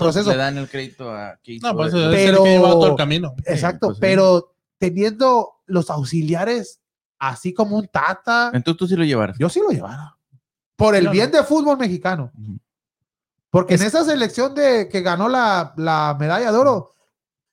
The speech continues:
Speaker 1: tenías a, como decía, a Yayo, a Chava Reyes, Luis Fernando
Speaker 2: Ujú.
Speaker 1: Tena, el Chepo desde allá arriba. O sea que era un grupo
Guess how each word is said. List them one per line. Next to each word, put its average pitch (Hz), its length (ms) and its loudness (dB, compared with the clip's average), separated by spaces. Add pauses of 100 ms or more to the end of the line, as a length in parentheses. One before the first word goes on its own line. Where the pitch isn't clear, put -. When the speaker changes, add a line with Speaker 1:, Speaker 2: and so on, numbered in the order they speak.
(480)
Speaker 1:
tenías 131 360 -6
a, 185 260 -2 (100)
como 139 220 -2
decía, 196 280 -2
a 117 100 -10
Yayo, 247 640 -2 (420)
a 139 180 0
Chava 170 300 0
Reyes, 233 500 2
Luis 190 140 -2
Fernando 165 360 -6
Speaker 2:
Ujú. 117 80 -8
Speaker 1:
Tena, 214 280 -4
el 135 180 -8
Chepo 175 320 0
desde 156 220 0
allá 139 160 -2
arriba. 233 440 -4
O 196 60 -6
sea 233 120 -6
que 240 180 -6
era 233 280 -2
un 214 280 -10
grupo 247 640 -8